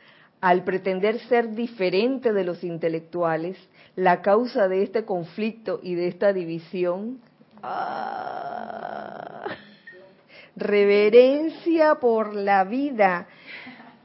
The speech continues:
Aquí en este ejemplo, eh, veo la necesidad de la reverencia, eh,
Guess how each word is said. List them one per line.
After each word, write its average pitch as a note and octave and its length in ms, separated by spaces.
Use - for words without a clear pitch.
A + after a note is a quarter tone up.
Aquí A3+ 360
en D4 100
este A3 160
ejemplo, B3 640
eh, D#3 340
veo F#3 520
la E3+ 160
necesidad D#3+ 800
de E3+ 500
la E3 140
reverencia, E3 1000
eh, D3 420